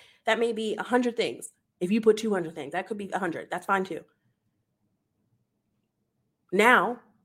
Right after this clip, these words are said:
what are the things that there's a strong demand for that you hear people talking about in the market?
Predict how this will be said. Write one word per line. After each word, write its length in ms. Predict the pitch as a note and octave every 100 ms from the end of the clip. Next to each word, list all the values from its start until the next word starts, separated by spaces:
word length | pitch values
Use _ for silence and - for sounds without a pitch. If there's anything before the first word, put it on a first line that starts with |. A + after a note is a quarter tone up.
| _
what 160 | G3 B3+
are 80 |
the 80 | B3
things 240 | A3+ A3 G#3
that 100 | F3
there's 220 | F#3 F3
a 60 |
strong 760 | E3+ - - A3+ A3+ A#3+ A3+ A3
demand 420 | G#3+ G#3+ G#3 G3
for 280 | F#3+ E3 C3+ - _ _ _ _ _ _ _
that 180 | F#3+ G3+
you 100 | C4+
hear 340 | - C#4+ C#4
people 320 | C4+ C#4 B3+ A3+
talking 420 | A3+ G#3+ A3+ G#3+
about 320 | G3 F3 -
in 80 | F#3+
the 60 |
market? 420 | F3+ F#3 F#3+ -